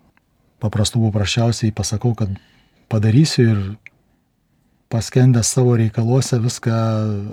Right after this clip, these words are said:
atidedu? Ypač šiuo laiku, kai ta tiesa tokia pasidarė slidi, kai žmonės einantys į bažnyčią tuo pačiu išpažįsta šamanizmą,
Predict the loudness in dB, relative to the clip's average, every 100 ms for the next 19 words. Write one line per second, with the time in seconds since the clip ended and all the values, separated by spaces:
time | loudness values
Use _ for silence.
0 | -4 2 4 4 2 -6 _ _ _ _
1 | _ _ _ _ _ _ _ _ _ _
2 | _ _ -2 0 0 -2 2 4 4 2
3 | -4 -2 0 0 -2 -6 _ _ _ _
4 | _ _ _ _ _ _ _ _ _ _
5 | _ -6 -6 -2 -2 0 -2 0 -2 -4
6 | -4 -6 -2 0 0 -2 -4 -2 -2 -2
7 | _ _ -20 -20 _ _ _ -20 -4 2
8 | 4 4 4 0 -4 _ _ _ _ _
9 | _ _ _ _ -4 0 4 6 6 4
10 | 2 4 2 0 -4 -2 0 2 0 0
11 | -2 -4 _ _ _ _ _ _ _ -6
12 | -4 -4 -2 -2 0 -2 0 -2 -2 -2
13 | -2 -4 -4 0 0 2 2 4 4